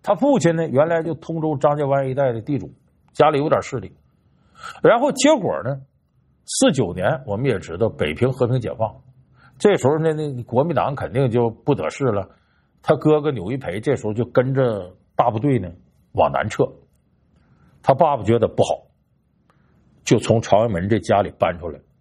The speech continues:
躲回到通州张家湾朵子村大家。然后新中国成立了，这时候就传出消息，他三哥钮一培跟他三姐夫叫刘景惠俩亲戚都跑到台湾去了，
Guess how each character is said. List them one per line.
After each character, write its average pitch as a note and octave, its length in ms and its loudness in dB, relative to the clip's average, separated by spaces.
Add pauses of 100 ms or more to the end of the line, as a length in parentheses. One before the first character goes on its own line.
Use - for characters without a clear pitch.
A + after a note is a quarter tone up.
躲 E2 220 2
回 A#2 160 0
到 C3 120 0
通 B2+ 280 -6
州 A2 100 0
张 G#2+ 240 0
家 A2 60 -4
湾 G2+ 220 -4
朵 C2+ 260 -10
子 - 60 -18
村 - 160 -8 (340)
大 A#1+ 140 4
家。 - 120 -10 (1800)
然 G3+ 180 6
后 C#4 460 -2
新 - 180 4
中 F#3 120 2
国 A#2 120 2
成 A#2 220 2
立 C#3+ 140 2
了， E2 100 -6 (680)
这 G#3+ 180 4
时 C3+ 80 0
候 E3 80 2
就 E3 100 2
传 C#3 240 2
出 D3+ 100 2
消 C3 260 4
息， C3+ 80 0
他 C3+ 120 2
三 C#3 280 2
哥 C3+ 100 0
钮 F#2 200 -6
一 G2 60 -6
培 F#2+ 200 -2
跟 A#2+ 180 0
他 B2+ 80 4
三 C3+ 240 0
姐 F2 200 -8
夫 F2+ 100 -12
叫 G#2+ 120 -2
刘 G#2+ 180 0
景 G2 140 -4
惠 C3+ 220 -2 (680)
俩 F#2 240 4
亲 A#2+ 240 -2
戚 B2 100 -2 (240)
都 C3+ 100 2
跑 C3 200 -2
到 D2 60 -10
台 G2 160 0
湾 G2 200 2
去 G2+ 80 -10
了， G2 80 -10